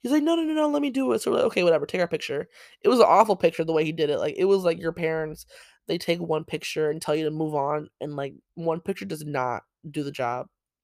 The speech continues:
But I appreciate it. But, babe, go back to the drawing board. So then we just started chatting with him, and he started, like,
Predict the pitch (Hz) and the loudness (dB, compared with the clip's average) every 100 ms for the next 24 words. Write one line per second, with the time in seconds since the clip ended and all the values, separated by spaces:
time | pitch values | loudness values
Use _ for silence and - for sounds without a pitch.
0 | - 156 175 180 277 - 147 143 - _ | 0 4 4 2 -4 -2 -4 -4 -10 _
1 | _ _ _ _ - 156 139 151 135 139 | _ _ _ _ 0 0 2 0 0 0
2 | 160 147 107 - 165 147 143 143 135 143 | 2 2 0 -4 -4 -4 -4 -8 -8 -8
3 | - _ - _ - 214 208 262 247 233 | -10 _ -20 _ -4 -2 0 -2 -4 -6
4 | - _ _ _ 254 311 330 269 254 202 | -16 _ _ _ -4 0 0 0 -2 0
5 | 165 165 175 170 170 170 165 165 175 - | 0 2 0 -4 -4 -4 -4 -6 -10 -8
6 | 180 175 175 175 _ _ _ - - 226 | -4 -2 -2 -6 _ _ _ -14 -10 -6
7 | 262 370 359 202 160 - | -2 0 2 2 0 -2